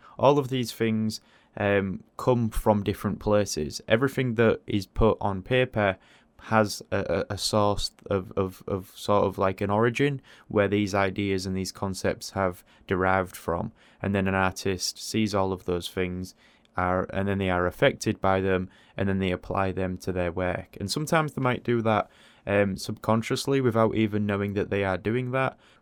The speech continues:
But I do think that everything has to come from somewhere, right? I mean, ideas i-, in themselves, ideas are a whole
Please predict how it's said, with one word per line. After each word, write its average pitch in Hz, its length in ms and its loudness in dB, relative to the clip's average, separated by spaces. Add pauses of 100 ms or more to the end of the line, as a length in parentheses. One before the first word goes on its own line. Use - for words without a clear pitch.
(180)
But 117 140 8
I 120 40 6
do 135 200 2
think 127 340 0
that 110 260 2
everything 110 560 0
has 107 400 -6
to 101 340 -2
come 101 440 -2
from 95 320 -4
somewhere, 98 480 0
right? 90 340 -2
I 104 60 -4
mean, 104 300 0
ideas 104 680 0 (120)
i-, - 240 -12
in 104 180 -2
themselves, 107 640 0 (280)
ideas 110 520 0
are 101 180 0
a 101 100 0
whole 104 420 -2